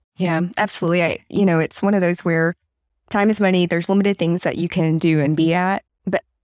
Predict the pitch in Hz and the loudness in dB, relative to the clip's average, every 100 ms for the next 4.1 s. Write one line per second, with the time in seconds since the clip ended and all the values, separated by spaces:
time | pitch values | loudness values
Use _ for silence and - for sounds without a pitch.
0 | _ - 254 - 277 - 202 202 - _ | _ -2 -2 0 -4 0 -2 -2 -8 _
1 | _ _ _ - 180 160 - - 185 175 | _ _ _ -2 0 2 0 -2 0 2
2 | 165 - - 196 - 196 185 160 - 151 | 2 0 -2 -2 -2 -2 -2 -4 -2 -4
3 | - 165 208 247 277 277 - 269 277 156 | 0 0 0 0 0 -4 -4 -2 0 0